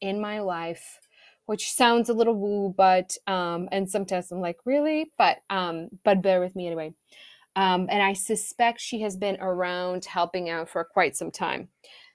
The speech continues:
So, uh, who, <laughs> first of all, who is Kali? Um, which some of you might know. I didn't know anything about her at all. Uh, but she is a Hindu goddess of chaos and destruction, s-,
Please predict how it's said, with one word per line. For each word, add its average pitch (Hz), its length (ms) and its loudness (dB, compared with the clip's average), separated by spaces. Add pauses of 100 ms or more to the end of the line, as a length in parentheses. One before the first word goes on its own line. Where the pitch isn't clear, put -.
So, - 320 4 (340)
uh, 208 240 4
who, 277 480 0 (380)
<laughs> - 380 -4
first 285 320 0
of 262 100 -8
all, 190 160 4
who 220 160 0
is 220 140 0
Kali? 175 540 0 (460)
Um, 180 560 0
which - 500 -6 (240)
some 220 300 0
of 220 120 -2
you 220 120 0
might 208 200 -4
know. 190 560 -4
I 180 120 -2
didn't 190 400 -2
know 185 480 0
anything 190 480 -2
about 170 380 -2
her 170 140 -6
at 170 120 -6
all. 160 320 -6 (480)
Uh, 175 280 2
but 165 240 0
she 208 200 -6
is 208 100 -6
a 214 40 -8
Hindu 214 320 -4
goddess 175 420 2
of - 180 -12
chaos 185 540 0
and 175 100 -10
destruction, 160 880 -10 (160)
s-, - 140 -10